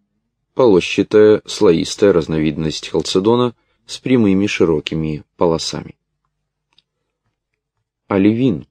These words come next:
Породообразующий минерал, железо-магниевый силикат.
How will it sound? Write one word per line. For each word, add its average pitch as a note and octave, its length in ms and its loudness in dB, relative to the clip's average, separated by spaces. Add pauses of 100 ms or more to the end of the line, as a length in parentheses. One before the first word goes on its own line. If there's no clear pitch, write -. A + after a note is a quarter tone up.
(720)
Породообразующий G2+ 880 2
минерал, B2 540 0 (320)
железо-магниевый E2+ 1300 0
силикат. - 640 -8